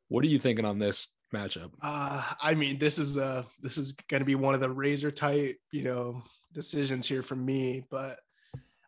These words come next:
Speaker 2: I mean, just that sample on Otis, I just, I gotta go with Otis.
Speaker 1: Okay, good. I went with Otis too. That was my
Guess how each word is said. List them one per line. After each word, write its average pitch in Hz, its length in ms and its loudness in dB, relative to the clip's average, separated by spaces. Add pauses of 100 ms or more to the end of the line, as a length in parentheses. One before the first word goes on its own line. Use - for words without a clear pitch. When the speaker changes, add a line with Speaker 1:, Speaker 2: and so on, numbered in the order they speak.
(140)
Speaker 2:
I 143 120 -4
mean, 135 200 -2
just 131 180 -4
that 143 160 -2
sample 127 400 -2
on 117 180 -8
Otis, 135 400 -4
I 139 60 -2
just, - 360 -10 (680)
I 143 80 -6
gotta 135 220 -8
go 139 140 -6
with 139 120 -8
Otis. 143 480 0 (840)
Speaker 1:
Okay, 139 200 4
good. 139 220 6
I 131 100 6
went 143 140 6
with 127 80 6
Otis 127 360 6
too. 131 220 2
That 117 120 4
was 120 160 0
my 117 380 2